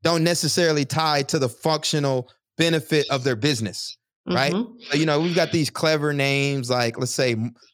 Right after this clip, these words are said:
Speaker 1: we'll have something like, uh, Market Street, and then you go see Market Street and it's, like, leather pants or something. I don't know,
Speaker 2: Mm-hmm.
Speaker 1: right? And I'm always, I'm telling my girlfriend, like, if I was selling a wellness product, I would have it in the name. It would be like, "Mike's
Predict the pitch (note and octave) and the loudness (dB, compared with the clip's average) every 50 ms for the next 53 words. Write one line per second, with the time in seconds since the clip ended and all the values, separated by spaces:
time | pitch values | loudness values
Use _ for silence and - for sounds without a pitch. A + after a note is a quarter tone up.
0 | _ - C#3 C#3+ D#3 D3+ C3+ - D#3 C#3 C3+ C#3 C#3 C3 A#2+ A#2 A2+ C3+ C3 B2 | _ -4 -2 -2 0 -2 -2 -2 -4 -2 -2 -2 0 0 -2 -2 -2 -2 0 0
1 | A#2 A2+ A2 B2 D#3 F3 - - - C3+ - - - - B2 G#2+ - - _ _ | 0 0 0 0 0 0 0 -2 -4 -4 -4 -4 -2 -2 -2 -2 -4 -6 _ _
2 | _ _ _ A2+ A#2+ D3+ D#3+ D3+ D3 C#3 D#3 D3+ D3 C#3 - - C#3+ C3+ B2+ C3 | _ _ _ -4 -2 0 0 2 2 2 2 2 2 0 0 -2 0 0 0 0
3 | C#3+ C#3 - C3+ A#2 - - - B2+ A#2+ B2 A#2 A#2+ B2 C3 B2+ - - B2 A#2 | 0 -2 -2 -4 -6 -4 -2 -2 -2 -2 -2 -2 -2 -2 -2 -2 -2 -2 0 0
4 | A2+ A2+ - - _ _ _ _ - A#2+ C#3+ C#3+ C3+ B2 G#2+ A2 B2 B2+ B2 A#2 | -2 -2 -6 -10 _ _ _ _ -2 0 0 2 0 0 -2 -2 0 0 0 0
5 | A2+ - G2 - A#2+ G#2+ F2+ - F#2+ A#2+ C#3 C#3 B2+ A#2 A#2 A2+ F#2+ F2 - G#2+ | -2 -6 -6 -6 -6 -6 -6 -4 -2 -2 0 0 0 -2 -2 -2 -2 -2 -2 0
6 | A2+ - F3 - - _ _ _ _ _ _ _ - D3 E3 F3+ G3 G3 F3 F3 | -2 -2 -2 -4 -10 _ _ _ _ _ _ _ -2 0 2 2 2 2 2 4
7 | F3 E3 E3 D3 D3 D#3+ D#3+ - G3+ E3+ D#3+ D#3+ D3 C3 C#3 D3+ D#3+ D3 - - | 4 2 2 2 0 -2 0 0 0 2 2 0 0 2 2 2 2 0 0 -2
8 | C3+ C3 B2+ B2 A#2 A#2 C#3+ D#3+ F#3+ A#3+ A3 - - G#3+ G3 E3+ D#3 C#3 C3 D3 | 0 0 0 0 0 0 0 0 0 0 0 0 0 2 2 2 0 0 0 0
9 | D#3+ E3+ F3+ F#3 F3 - - G3 F#3 F#3 G3 G3 - - _ _ _ _ _ - | 0 0 0 -2 -4 -4 -2 0 2 2 2 0 -2 -4 _ _ _ _ _ -2
10 | - D#3+ F#3+ G3+ F#3 C#3+ D3 D#3 E3 D#3+ D#3 D3 - - D#3 D#3 D3 C3+ C3 C3 | 0 2 2 2 0 0 0 0 2 2 0 -2 -2 -2 0 0 0 0 0 0
11 | C3 A#2 G#2 G2+ A2 - _ _ _ _ _ - C#3+ D#3+ F3 D#3+ D#3 E3+ E3 D3+ | 0 0 -2 -4 -8 -12 _ _ _ _ _ -2 0 0 2 2 2 2 2 2
12 | C#3 B2 A#2 - - _ _ _ A2 C3 D#3 F3 F3+ F#3+ F#3 F#3 - - - | 0 0 -4 -8 -16 _ _ _ -4 -2 0 0 0 0 -2 -4 -6 -8 -8